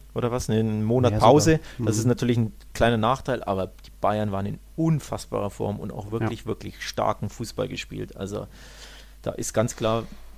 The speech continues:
Speaker 1: ja, Bayern besser, finde ich, Stand jetzt. Also dementsprechend da Barca leichter, leicht im, ja, der Außenseiterrolle und auch gegen City würde ich das genauso sehen. Dementsprechend würde ich lieber, <laughs> wahrscheinlich lieber Real nehmen als Gegner,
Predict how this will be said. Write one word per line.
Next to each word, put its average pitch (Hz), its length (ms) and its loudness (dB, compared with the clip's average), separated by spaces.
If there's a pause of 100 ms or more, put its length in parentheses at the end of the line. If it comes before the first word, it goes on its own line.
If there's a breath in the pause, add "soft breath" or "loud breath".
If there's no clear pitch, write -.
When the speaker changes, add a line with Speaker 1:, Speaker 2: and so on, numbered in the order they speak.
(120)
Speaker 1:
ja, 110 120 2
Bayern 110 400 4
besser, 113 360 0
finde 143 300 -4
ich, 151 120 -10
Stand 131 320 -4
jetzt. - 400 -4 (580 soft breath)
Also 110 220 -2
dementsprechend 110 560 -4
da 110 120 0
Barca - 340 -6
leichter, 117 340 -4 (560)
leicht - 540 -6
im, 120 520 -8 (160)
ja, 117 220 -6 (640)
der 113 120 2
Außenseiterrolle 131 760 0
und 113 180 -2
auch 117 140 0
gegen 117 200 -2
City 127 400 -6
würde 117 160 0
ich - 100 -8
das - 180 -6
genauso 120 480 -2
sehen. 143 340 -4 (520 soft breath)
Dementsprechend 113 580 0
würde 113 160 0
ich 110 80 -8
lieber, 123 280 4
<laughs> - 60 -10
wahrscheinlich 135 460 4
lieber 151 300 0 (120)
Real 170 340 8
nehmen 143 260 2
als 123 180 -2
Gegner, 127 320 2